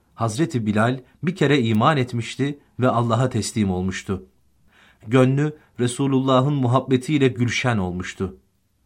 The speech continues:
Onun için bu eziyet ve işkenceler altında inim inim inlerken bile davasını müşriklerin yüzlerine yüzlerine aykırmaktan geri durmuyordu. Ehad, Allah birdir.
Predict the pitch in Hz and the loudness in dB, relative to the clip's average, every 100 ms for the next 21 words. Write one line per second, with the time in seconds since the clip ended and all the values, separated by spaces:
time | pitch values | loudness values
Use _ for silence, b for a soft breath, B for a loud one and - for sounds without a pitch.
0 | _ _ _ - 123 151 110 - 120 131 | _ _ _ -2 0 0 -2 -4 -4 -6
1 | b - 143 135 113 131 160 147 123 120 | b -8 -2 0 2 2 0 0 0 0
2 | - 131 120 127 123 107 104 - 117 113 | -2 0 2 2 2 2 0 -2 -2 0
3 | 110 B B _ - 143 175 160 131 123 | -2 B B _ 0 4 4 4 2 2
4 | 120 120 123 123 139 139 113 117 127 b | 0 2 2 0 -2 0 0 0 -2 b
5 | b b 120 123 127 123 - 139 131 117 | b b 2 4 4 2 0 -2 0 -2
6 | - 123 127 139 127 117 110 127 123 147 | -6 0 2 2 0 -2 2 2 4 2
7 | 127 110 120 120 117 113 123 120 117 - | -2 0 0 2 0 0 0 0 0 0
8 | 127 110 113 113 113 98 95 90 90 98 | 0 0 -2 -2 -2 0 -2 -2 -4 -8
9 | - _ _ _ _ _ _ - 135 117 | -10 _ _ _ _ _ _ -2 -2 0
10 | 104 95 - - _ _ _ _ - 113 | -2 -4 -12 -20 _ _ _ _ -2 0
11 | 107 110 104 110 104 - 90 - | 2 0 0 -2 -2 -4 -10 -12